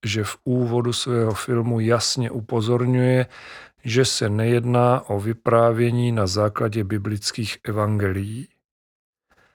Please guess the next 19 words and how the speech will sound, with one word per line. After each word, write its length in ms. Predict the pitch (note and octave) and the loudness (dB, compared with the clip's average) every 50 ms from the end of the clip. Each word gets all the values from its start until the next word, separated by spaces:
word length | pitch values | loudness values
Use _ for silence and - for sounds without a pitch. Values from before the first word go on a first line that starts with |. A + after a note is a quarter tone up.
| _ _ _ _ _ _ - | _ _ _ _ _ _ -2
Každopádně 760 | - D3+ D3 C3 C#3+ B2+ C3+ - A2+ G#2 G2 G2+ F#2+ F#2+ - - _ _ _ - | 2 2 4 4 4 4 4 4 2 4 2 0 -4 -6 -8 -12 _ _ _ -8
velmi 540 | A2 G#2+ A2 C3 C3+ C3+ C3+ B2+ A#2+ A2 G#2 | -6 0 4 4 6 6 4 4 2 0 0
důvěrný, 960 | G2+ A2+ A#2 A#2+ A#2+ B2 B2+ B2+ B2 A#2+ A#2+ A#2 A2 A2 G#2 G2+ G2+ G#2 - - _ _ _ _ _ - D3 | 0 0 0 2 2 4 4 4 4 2 2 2 2 2 0 0 -2 -4 -6 -10 _ _ _ _ _ -2 0
intimní 720 | C#3 C#3+ D3 C#3 - - C#3+ C3+ C3 B2+ A#2 A#2 A2+ A2 | 0 0 0 -2 -2 -2 0 2 2 2 2 0 0 0
či 220 | G#2+ - - B2 | -2 -2 -2 -2
klidně 440 | G#2+ - - A2+ A2+ A2 A#2+ A#2 A#2+ | -2 -2 -2 -2 0 0 -2 -2 -4
i 160 | - - A2 | -4 -6 -4
sexuální 920 | G2 - - C3 A#2+ - - - - C#3 A#2+ A#2+ A#2 A#2 A#2 A2+ A2 A2 G#2+ | -4 -2 -2 -4 -4 -4 -4 -4 -2 0 0 2 2 2 2 0 0 -2 -2
vztah 580 | G#2 - - - - - - B2 A#2 - - - | -4 -6 -6 -8 -6 0 0 2 2 0 -2 -4
Ježíše 640 | C#3 A#2+ A#2 A2 G#2+ A#2 B2 B2 - - - B2+ - | -2 -2 -2 0 -2 -2 -4 -4 -2 -2 -2 -2 -2
a 160 | - D#3 A#2 | -2 -2 -2
Marie 360 | A2+ A2+ A2+ A2+ A2+ G#2+ G2 | 0 0 0 0 0 -2 -2
Magdalény 800 | G2 G2+ G#2 A2 A2+ A#2 A#2 A#2+ A#2+ A#2 B2 B2 B2 B2 B2 B2 - - - - - - - _ _ | -2 -4 -4 -2 0 0 2 2 2 2 2 4 4 2 2 0 -2 -8 -20 -20 -20 -20 -20 _ _
je 160 | - A2 G#2 | -4 0 0
lákavým 920 | G2+ G#2+ G#2+ A2+ A#2+ B2+ C3+ C#3+ C#3 - - D3+ C#3+ C3 B2+ A#2 G#2+ G2 | 2 4 4 6 6 6 6 4 2 2 2 2 2 2 2 0 0 -2
tématem 800 | G2+ - - A#2+ A#2+ A#2+ A#2+ B2 B2 A#2+ - - A#2+ A2+ A2 G#2+ | -4 -2 0 0 2 2 2 2 2 2 2 0 0 2 2 0
mnoha 800 | G2+ G2+ G#2 G#2+ G#2+ A2+ A#2+ B2+ C3 C3+ B2 A#2+ B2+ C3 C3+ - - | 0 0 0 0 2 2 4 4 4 4 6 6 4 4 2 0 -2
uměleckých 840 | B2 A#2 A#2+ A#2+ A#2+ A#2+ A#2+ A#2+ A#2 - - - A2 A2+ A#2+ - | -2 -2 0 0 0 0 0 -2 -2 -4 -6 -8 -8 -8 -8 -8
zpracování, 1300 | - - - - A2 A2 G#2 - - - B2 A#2 A#2+ B2 B2 B2 B2 B2+ B2+ B2+ B2+ C3 C3+ C#3 C3+ | -10 -8 -6 -4 -4 -4 -4 -4 -2 -2 0 2 4 4 6 4 4 4 2 4 4 4 4 2 2